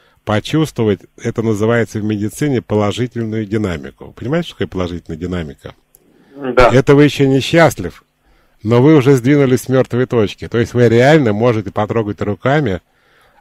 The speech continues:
Speaker 1: ощутить и понюхать, и на зуб попробовать, что вам реально стало лучше немного.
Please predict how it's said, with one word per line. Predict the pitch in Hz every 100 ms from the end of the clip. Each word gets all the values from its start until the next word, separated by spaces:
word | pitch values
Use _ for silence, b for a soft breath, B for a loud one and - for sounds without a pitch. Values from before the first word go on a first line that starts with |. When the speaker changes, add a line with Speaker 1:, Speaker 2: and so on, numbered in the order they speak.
| _
Speaker 1:
ощутить | 113 104 - 117 - 165 175 - _ _
и | - 104
понюхать, | 110 110 151 151 98
и | 104
на | 104 104
зуб | 123 151
попробовать, | 110 104 113 98
что | - 107
вам | 104
реально | 104 113 135 113
стало | - 107 107 120
лучше | 120 92 - 85
немного. | 87 87 80 -